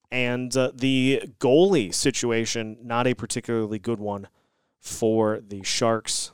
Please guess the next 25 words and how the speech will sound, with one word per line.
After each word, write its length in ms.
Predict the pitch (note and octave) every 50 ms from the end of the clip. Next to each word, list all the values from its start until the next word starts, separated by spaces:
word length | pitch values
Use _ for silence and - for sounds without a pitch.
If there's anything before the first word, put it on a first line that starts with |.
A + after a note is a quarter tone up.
| - A#2+
Martin 280 | A#2+ A#2+ A#2+ A#2 A#2
Jones, 480 | G#2 G#2+ A#2 A2+ A2+ A2+ A2+ A2 - -
ten, 300 | - - - A#2+ A#2 A2+
seven, 300 | - - A2+ G#2+ G#2+ G#2
and 120 | G2 F#2+
two, 340 | - - B2 B2 A#2+ A#2 A2+ _ _ _ _
three 320 | _ - - D3 D3 C3+
point 260 | - - C3 A#2 A2
three 200 | - - D3+ D3
two 220 | - - C#3+ C3+ A#2+
goals 240 | B2 A#2+ A#2+ A2+
allowed 280 | A2+ A2+ A2 A2 A2 A2
average, 340 | A2 A2 A2+ G#2+ A2+ G#2 -
a 40 | G#2
save 460 | - - C3+ C3 C#3+ D3+ D#3 C#3 -
percentage 460 | - B2+ - - B2 A#2+ A#2+ A2+ A2
of 100 | G#2+ G#2 - -
eight 400 | C#3+ D#3 E3+ E3 D3 - - - - -
ninety-eight, 760 | D#3 C3 B2+ B2+ B2 A#2+ A2 G#2+ G#2+ - B2 D3 D#3 D3+ D3+ -
and 100 | C3+ B2
of 100 | A2+ -
course, 300 | - - B2 A#2+ - -
former 340 | - - C#3+ C3+ B2+ A2+ G#2+
Wild 560 | G#2 G#2 A2 A#2 B2 C#3+ D3+ D3 C#3 B2 A2+
goalie 460 | G#2+ A2+ A2 A2 G#2+ A2 G#2 G#2 G2